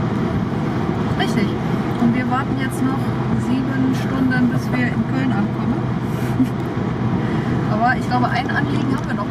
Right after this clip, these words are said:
bevor die Kamera in drei Minuten ausgeht, weil sie nur dreißig Minuten aufzeichnen kann.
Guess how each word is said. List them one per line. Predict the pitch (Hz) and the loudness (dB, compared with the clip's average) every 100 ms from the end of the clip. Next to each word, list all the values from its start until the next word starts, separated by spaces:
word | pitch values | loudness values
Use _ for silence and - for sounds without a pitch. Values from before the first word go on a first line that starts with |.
| 220 | -4
bevor | - 220 | -2 -2
die | - | 0
Kamera | 226 226 214 208 | 0 0 0 -2
in | - 208 208 - - - - - - - - | 0 0 0 0 0 0 0 0 0 0 0
drei | - 262 | 2 0
Minuten | - - - - 233 | 0 0 0 0 0
ausgeht, | - 208 - 226 220 | 0 0 0 0 0
weil | 240 233 | 0 0
sie | 233 | 2
nur | 226 208 | 0 0
dreißig | 226 240 240 | -2 -2 0
Minuten | 233 247 - | 2 0 0
aufzeichnen | 233 - - 226 262 254 | -2 0 0 0 0 0
kann. | 311 | 0